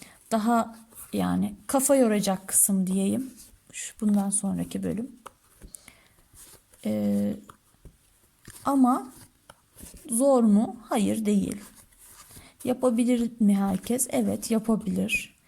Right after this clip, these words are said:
Biraz altyapısı olan herkes çok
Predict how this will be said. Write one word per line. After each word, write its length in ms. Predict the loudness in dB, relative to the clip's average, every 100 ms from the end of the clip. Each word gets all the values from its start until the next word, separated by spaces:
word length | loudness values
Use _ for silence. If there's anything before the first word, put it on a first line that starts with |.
| -20 -20 -12 -2
Biraz 300 | 0 0 -6 -16 -10 -4
altyapısı 680 | -2 -2 -4 -2 -4 -4
olan 340 | 0 0 2 0
herkes 640 | 0 -2 -2 -4 -4 -6 -14 -20 -20 -14
çok 180 | -14